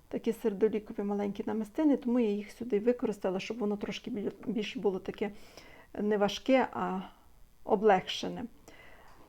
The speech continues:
Е, дала такі фурнітурні намистинки для краси. Такі шапочки, бачите, які красиві.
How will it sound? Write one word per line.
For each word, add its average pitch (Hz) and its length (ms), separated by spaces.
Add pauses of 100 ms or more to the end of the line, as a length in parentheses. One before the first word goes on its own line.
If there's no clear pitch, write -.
(160)
Е, 202 140
дала 202 320
такі 226 240
фурнітурні 220 680
намистинки 269 680
для 277 140
краси. 277 560 (920)
Такі - 400 (1200)
шапочки, 254 880
бачите, - 360
які - 280
красиві. 240 640